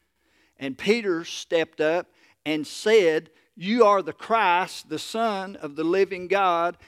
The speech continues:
And Jesus said, "Blessed are you, Simon Bar Jonah, because flesh and blood has not revealed this unto you, but the Father that's in heaven."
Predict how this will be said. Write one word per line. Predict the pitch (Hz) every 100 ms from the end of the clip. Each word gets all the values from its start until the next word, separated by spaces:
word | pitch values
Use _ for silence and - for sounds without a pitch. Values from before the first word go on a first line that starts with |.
| _
And | - 160
Jesus | 139 220 214 175
said, | - 185 170
"Blessed | 139 196 220 -
are | 175
you, | 175 190
Simon | 175 214 185 196 180
Bar | 185 185
Jonah, | 165 180 196 214
because | 190 170 180 175 156
flesh | - 202 220 220
and | 208 180
blood | 196 214 220 165
has | 170 175
not | 185 190
revealed | 170 156 147 233 254
this | 196 170
unto | 175 165 151
you, | 143 170 196 202 - _
but | 139 170
the | 139
Father | - 185 208 226 233
that's | 220 226 220
in | 226 214
heaven." | 208 165 123 104